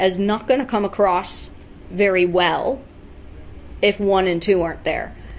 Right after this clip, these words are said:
And it's gonna come across in the same way, it, not in exactly the same way, 'cause if you've got, but it's similar to that karaoke singer, right? You can tell that they've got passion.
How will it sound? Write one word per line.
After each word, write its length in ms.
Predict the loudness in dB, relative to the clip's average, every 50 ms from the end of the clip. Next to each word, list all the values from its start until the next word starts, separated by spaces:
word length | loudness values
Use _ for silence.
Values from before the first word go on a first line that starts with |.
| -2 0
And 160 | 2 4 4
it's 120 | 2 2
gonna 200 | 2 2 2 2
come 280 | 2 0 0 2 2 2
across 520 | 2 0 0 2 4 4 4 2 2 0
in 100 | 0 0
the 80 | 0 2
same 340 | 2 2 2 2 2 2 2
way, 260 | 2 4 4 4 2
it, 220 | 0 -2 -2 -2 -2
not 240 | -2 -2 0 0
in 120 | 0 2 2
exactly 480 | 2 2 2 0 0 0 0 0 0 0
the 80 | 0
same 260 | 0 0 0 0 0 2
way, 240 | 2 4 4 4
'cause 300 | 2 2 -2 -2 -2 -2
if 200 | -2 -2 -2 -4
you've 160 | -6 -8 -2 2
got, 340 | 4 4 4 4 2 -2 -8 -16 -12 -10 -8 -8 -4 2
but 220 | 6 6 6 6 4
it's 240 | 2 0 -2 0 2
similar 340 | 4 4 4 4 4 2 2
to 120 | 2 2
that 180 | 2 2 2 2
karaoke 480 | 2 4 4 4 4 2 2 0 -4 -6
singer, 340 | -4 -6 -6 -6 -8 -12 -14 -16 -16 -16 -16 -18 -18 -10 -2
right? 340 | 0 2 4 4 2 0 -4 -10 -18 -20 -20 -20 -20 -10 0
You 140 | 2 4 4
can 160 | 4 4 2
tell 280 | 4 6 6 6 6 6
that 160 | 4 4 4
they've 180 | 4 4 6 6
got 200 | 4 4 6 6
passion. 560 | 8 8 8 6 4 4 4 4 4 2